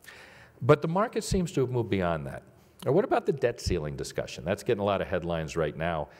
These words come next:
We got Republicans who are convinced we're not gonna let the Democrats raise a debt ceiling unless we get these things and we're willing to go to the mattresses. And I got Democrats that believe, well, if we get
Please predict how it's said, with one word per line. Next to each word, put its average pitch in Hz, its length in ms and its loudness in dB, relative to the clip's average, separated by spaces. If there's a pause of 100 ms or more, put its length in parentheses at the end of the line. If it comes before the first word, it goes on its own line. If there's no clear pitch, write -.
(280)
We 90 120 -2
got 104 200 2
Republicans 113 840 -2
who 90 140 2
are 90 80 2
convinced 90 600 -2
we're 85 100 2
not 87 160 0
gonna 82 160 -2
let 80 160 0
the 69 80 -8
Democrats 98 840 -2
raise 73 180 -2
a 76 40 -10
debt 120 260 0
ceiling 101 320 -2
unless 82 340 -2
we 87 120 -2
get 82 240 -2
these 95 200 -2
things 95 360 -2
and 82 100 -2
we're 76 100 -2
willing 90 300 2
to 82 80 -4
go 90 240 -2
to 82 60 -4
the 78 60 -4
mattresses. 95 760 -4 (540)
And 101 120 2
I 104 60 2
got 101 180 0
Democrats 110 560 2
that - 160 -6
believe, 95 540 0
well, 107 300 4
if - 140 -6
we 98 140 2
get 104 560 0